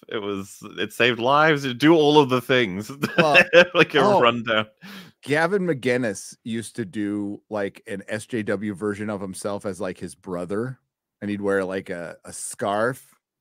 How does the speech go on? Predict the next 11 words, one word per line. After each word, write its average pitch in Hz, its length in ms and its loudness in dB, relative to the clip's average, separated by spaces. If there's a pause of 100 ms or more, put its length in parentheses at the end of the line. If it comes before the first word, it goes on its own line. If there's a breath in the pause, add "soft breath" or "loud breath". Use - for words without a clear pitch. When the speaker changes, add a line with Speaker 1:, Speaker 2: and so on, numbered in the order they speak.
(360)
Speaker 2:
and, 92 460 -8
uh, 92 240 -8 (180 loud breath)
<laughs> - 160 -20
and 104 220 -8
different 120 320 -4
glasses, 120 720 0 (100)
and 101 220 -4
he'd, 101 260 -8 (100)
he'd 92 280 -10
do 95 220 -4
that. 87 240 -4